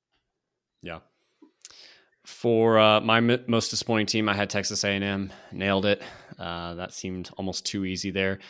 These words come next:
On the flip side, I did not nail my most surprising team, which was Auburn, which I basically said, "Hey, if they win, like, seven or eight games, that's a huge surprise." Um, and I kinda picked them just because there's so many teams in the S E C that have high expectations.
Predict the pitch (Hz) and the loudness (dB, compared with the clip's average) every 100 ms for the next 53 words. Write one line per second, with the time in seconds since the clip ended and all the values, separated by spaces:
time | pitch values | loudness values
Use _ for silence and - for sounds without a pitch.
0 | - - - 104 101 190 - 123 117 117 | -20 -10 -2 -2 4 4 6 6 8 6
1 | 113 110 123 123 117 110 110 107 107 101 | 2 2 2 4 4 4 2 2 0 0
2 | - 107 107 110 107 95 98 95 98 104 | -2 0 4 4 4 0 0 0 -2 -2
3 | 104 98 110 104 113 107 113 104 95 98 | -2 -2 -4 -4 2 4 6 4 0 -2
4 | 107 101 - - 101 120 - 113 98 - | -4 -4 -4 -2 4 4 4 -2 -2 0
5 | 101 95 - 101 95 - 101 98 101 95 | 2 0 0 0 0 0 -2 0 0 -2
6 | 92 95 90 - 107 98 95 90 87 82 | -2 -4 -6 -4 -2 0 -2 -2 -2 -2
7 | 92 90 85 92 - 95 90 85 - - | -2 -2 -2 -4 -4 -8 -8 -6 -8 -6
8 | 90 90 90 92 - - - _ _ 87 | 0 4 4 2 -4 -16 -20 _ _ -6
9 | 85 85 _ 110 107 101 - 156 131 123 | -6 -8 _ 4 6 4 4 4 4 0
10 | 127 117 110 - 113 110 104 - 107 95 | 0 -2 -2 -6 -2 0 0 -2 -4 -2
11 | - 110 117 101 104 101 104 95 - - | 0 0 0 0 -4 -6 -6 -6 -6 -6
12 | 98 98 92 85 - 87 87 - 82 - | -6 -6 -6 -8 -4 -4 -4 -8 -10 -6
13 | 87 - 101 98 - | -6 -4 -6 -6 -6